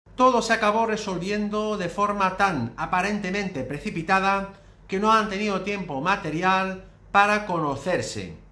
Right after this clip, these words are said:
Lo cierto es que el fichaje de Joao Félix se empezó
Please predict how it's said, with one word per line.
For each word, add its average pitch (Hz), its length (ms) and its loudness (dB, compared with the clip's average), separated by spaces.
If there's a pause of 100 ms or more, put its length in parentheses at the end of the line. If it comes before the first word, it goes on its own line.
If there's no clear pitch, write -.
(440)
Lo 202 140 0
cierto 214 500 0
es 202 160 -4
que 165 80 -4
el 151 100 -2
fichaje 185 500 -4
de 151 160 -4
Joao 190 220 2
Félix 196 460 -4
se 170 320 -8
empezó 160 720 0